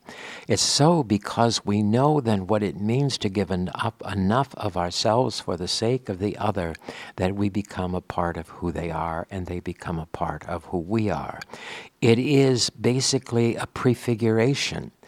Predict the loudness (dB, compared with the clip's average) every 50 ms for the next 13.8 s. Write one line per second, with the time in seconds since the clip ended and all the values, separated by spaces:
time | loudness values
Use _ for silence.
0 | -20 -20 -20 -20 -20 -20 _ 0 4 6 6 6 4 2 2 2 2 2 0 0
1 | -2 0 0 0 0 0 -2 -4 -12 -10 -2 0 0 0 0 -4 -12 -16 -16 -14
2 | -10 -4 0 2 4 4 2 0 -4 -4 0 2 2 4 4 4 2 2 2 2
3 | 2 2 4 4 2 2 2 2 0 0 0 0 -2 -2 0 2 2 2 2 2
4 | 0 -2 -4 -2 0 0 2 2 0 0 -2 -4 -4 -4 -4 -4 -4 -2 0 0
5 | 2 0 -2 -2 -4 -4 -4 -4 -4 -4 -4 -4 -6 -2 -2 -2 -2 0 0 0
6 | 0 0 -2 -4 -6 -6 -8 -12 -16 -18 -18 -18 -16 -16 -16 -6 2 4 6 6
7 | 6 4 4 0 -2 -2 0 2 2 2 2 0 0 -2 -4 -6 -10 -12 -10 -10
8 | -10 -10 -14 _ -14 -14 -12 _ -2 0 0 2 2 2 2 2 0 0 0 0
9 | -2 -2 -2 -4 -4 -2 0 0 0 0 -2 -4 -4 -4 -4 -6 -8 -6 -6 -6
10 | -6 -8 -10 -14 -18 -18 -18 -18 -12 -2 2 2 4 4 4 2 0 0 0 0
11 | 2 2 2 2 2 0 -2 -2 -4 0 0 2 2 2 0 -4 -4 -4 -2 -2
12 | -2 -2 -4 -4 -4 -2 -2 -2 -2 -2 -4 -4 -4 -4 -4 -4 -6 -6 -6 -6
13 | -6 -6 -6 -8 -8 -6 -4 -2 -2 -2 -4 -6 -10 -12 -14 -14